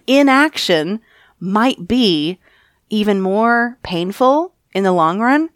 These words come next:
than actually writing it out and getting it out of your brain. If you think of your brain as, like, a, a closet, and there are parts of your closet, I'm sure, that you go into every single day,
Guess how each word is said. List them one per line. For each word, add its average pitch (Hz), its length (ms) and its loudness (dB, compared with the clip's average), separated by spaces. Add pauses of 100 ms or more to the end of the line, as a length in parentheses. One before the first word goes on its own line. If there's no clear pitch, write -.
(260)
than 165 440 2
actually 185 540 -2
writing 165 460 0
it 208 100 0
out 160 320 4
and 151 240 -12
getting 151 260 0
it 143 80 -2
out 131 140 0
of 131 100 -6
your 127 140 -8
brain. 95 300 -8 (580)
If 208 140 -2
you 226 120 0
think 262 300 0
of 330 100 0
your 311 160 2
brain 170 380 -2
as, 170 220 -2
like, 147 180 0
a, 131 340 2 (460)
a 226 80 -4
closet, - 960 -2 (640)
and 208 420 2 (340)
there 233 260 0
are 349 120 4
parts 233 380 -2
of 254 80 -6
your 311 160 0
closet, 165 720 0
I'm 185 140 0
sure, 151 480 -2
that 226 160 -2
you 208 160 -6
go 185 260 0
into 196 480 0
every 226 280 0
single 175 400 -4
day, 143 360 -2